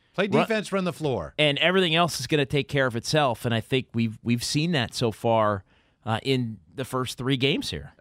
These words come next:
Speaker 1: Maybe I'm putting too fine a point on it, but just imagine you're the first pick, you're at Minnesota, there's all these expectations. You're the first pick, you're supposed to be really good. Hey, the team's terrible. Oh, Jimmy Butler came in here, he didn't think you played hard enough. All these people think you don't try hard. Then you get traded,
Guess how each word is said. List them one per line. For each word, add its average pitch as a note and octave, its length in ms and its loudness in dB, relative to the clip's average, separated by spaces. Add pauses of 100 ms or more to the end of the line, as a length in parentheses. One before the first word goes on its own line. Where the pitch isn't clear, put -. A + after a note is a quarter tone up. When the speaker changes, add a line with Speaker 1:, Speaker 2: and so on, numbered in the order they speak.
(140)
Speaker 1:
Maybe A3 440 0
I'm G#3+ 120 0
putting G3+ 240 -4
too F#3+ 180 -4
fine F3+ 280 0
a C3 60 0
point D#3+ 380 -4
on G#2+ 160 -2
it, F2 120 -4
but C3 120 -4
just - 240 -4
imagine C#3 500 0
you're A2+ 200 0
the G#2 100 -6
first D#3+ 340 -4
pick, D3 320 -2
you're A#2 120 -2
at G2+ 100 -6
Minnesota, D3 680 0 (320)
there's A#2+ 180 -4
all D#3 120 4
these C#3+ 160 0
expectations. C3 800 -2
You're D#3+ 120 -2
the D3 80 -6
first B2 280 -4
pick, D#3 220 -4
you're D3+ 100 -4
supposed A2 220 -6
to - 40 -18
be F#2 120 -6
really G#2+ 240 0
good. A2+ 200 -2 (240)
Hey, C#3 140 0
the A2+ 80 -4
team's C#3 320 -4
terrible. B2 380 0
Oh, A#2 180 -4
Jimmy A#2+ 260 -4
Butler A2+ 320 -4
came G#2 180 -4
in G#2 120 -2
here, G2 180 -2 (220)
he C3 160 -2
didn't A#2+ 180 -2
think A2+ 220 -4
you G2+ 60 -6
played A#2+ 220 -2
hard G#2+ 180 2
enough. G2 200 -4
All G#2+ 100 0
these G#2+ 140 -4
people G#2 240 -6
think G#2+ 240 -6
you G2+ 60 -4
don't F2+ 240 -6
try C#3+ 340 -2
hard. C3+ 320 0 (220)
Then E3 120 -2
you G#3 80 -2
get F3+ 140 0
traded, D3+ 580 0